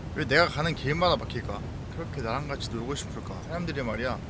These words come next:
일요일에는 원래 집에 있어야 되는데 왜 나왔을까요? 지금 저희는 대성리, 예, 대성리에 도착을 했습니다. 일요일이라서 역시 서울 오는 차가 엄청 많다.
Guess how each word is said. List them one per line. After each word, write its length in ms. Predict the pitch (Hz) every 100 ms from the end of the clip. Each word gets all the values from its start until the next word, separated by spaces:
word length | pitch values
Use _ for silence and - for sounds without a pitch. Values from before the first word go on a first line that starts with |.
| -
일요일에는 400 | 170 190 175 143
원래 220 | 117 117
집에 180 | - 127
있어야 180 | 117 135
되는데 420 | 110 110 110 120 101 - - - -
왜 60 | 135
나왔을까요? 500 | 143 - 127 101 95 - - - - - -
지금 320 | 180 214 214
저희는 400 | 175 190 196 175
대성리, 520 | 139 165 190 170 123 104
예, 100 | 104 104
대성리에 680 | 127 143 170 151 147 156
도착을 400 | 151 127 143 127
했습니다. 360 | 131 - 117 92 - - -
일요일이라서 680 | 220 247 220 175 156 170 117
역시 340 | 123 - 175 131 -
서울 240 | 220 247
오는 180 | 170 170
차가 140 | 175
엄청 240 | 127 117 143
많다. 240 | 107 -